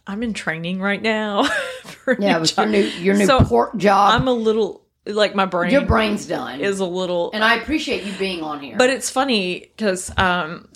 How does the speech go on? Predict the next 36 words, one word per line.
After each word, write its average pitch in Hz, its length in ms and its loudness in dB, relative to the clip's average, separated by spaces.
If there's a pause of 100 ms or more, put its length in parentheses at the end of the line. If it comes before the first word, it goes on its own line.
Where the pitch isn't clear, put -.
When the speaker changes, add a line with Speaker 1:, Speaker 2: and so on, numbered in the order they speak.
Speaker 1:
when 208 240 2
you 220 160 4
talk 196 300 0
about, 170 360 2
like, - 240 -2 (100)
mental 165 400 -4
stimulation 202 920 0 (240)
for 190 220 -2
a 175 60 0
dog 165 400 0 (280)
Speaker 2:
Yep. 196 260 -8 (240)
Speaker 1:
versus, 190 480 -2 (240)
so - 180 0
I'm 269 140 2
still 262 260 2
training, 165 500 -2
right? 165 240 2
Like, 180 140 0
I'm 190 120 2
still, 202 720 2
uh, 156 120 2
physically 202 600 0
training. 160 580 -6 (320)
You 185 100 -6
know, 208 360 -6
I 196 140 -2
have 180 200 0
a, 180 420 2
I - 60 -2
have 190 120 -2
a 202 60 0
trainer 185 500 0
that 175 140 2
I 165 80 2
go 175 200 4
to 175 480 -6